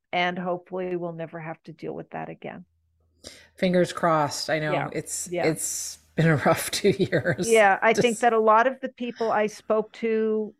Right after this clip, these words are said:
Speaker 1: during this time, if their children didn't wear masks, they, uh, or wouldn't wear masks, they drove. And you mentioned
Speaker 2: Mm-hmm.
Speaker 1: Disneyland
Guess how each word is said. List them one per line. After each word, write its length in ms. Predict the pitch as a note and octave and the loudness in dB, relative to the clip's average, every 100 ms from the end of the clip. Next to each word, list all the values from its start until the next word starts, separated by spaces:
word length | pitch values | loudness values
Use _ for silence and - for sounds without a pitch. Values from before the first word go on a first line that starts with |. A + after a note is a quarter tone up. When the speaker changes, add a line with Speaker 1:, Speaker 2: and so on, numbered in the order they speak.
| _ F3+ | _ -8
Speaker 1:
during 360 | G3 G3+ G#3 | -2 0 0
this 180 | G#3 G#3 | -2 -4
time, 340 | G#3 G#3 G#3 G3+ | -2 -2 0 -4
if 120 | F#3+ | -4
their 160 | E3+ | -6
children 600 | F3 F#3 F3+ F3+ F3+ E3+ - | -4 -4 -4 -4 -8 -10 -8
didn't 280 | B3+ C#4 A3 | -8 -6 -4
wear 160 | G3+ F#3+ | -4 -2
masks, 680 | F#3+ F#3 F#3 - - - _ - | -4 -6 -8 -14 -20 -20 _ -18
they, 640 | D#3+ F#3 F3 F3 E3+ F3+ - | -4 0 0 -2 -4 -6 -4
uh, 240 | E3+ E3 | -2 -2
or 80 | D#3+ | -6
wouldn't 300 | D3+ G3+ F#3 | -4 -2 -2
wear 180 | D3 E3 | -4 -6
masks, 380 | E3 G#3 F#3 - | -10 -10 -10 -8
they 160 | G3 F#3+ | -6 -2
drove. 480 | G3 G#3 E3+ - - - F3 | 2 4 4 0 -14 -10 -6
And 360 | D#3+ D#3 D#3+ | -6 -6 -10
you 140 | F#3 G3 | -4 0
mentioned 500 | F#3+ F#3 D#3 C#3+ - | 0 0 -2 -4 -2
Speaker 2:
Mm-hmm. 280 | G#3+ A3+ - | 0 0 -2
Speaker 1:
Disneyland 580 | G3 E3+ D#3+ F3 - | -4 -4 -6 -6 -10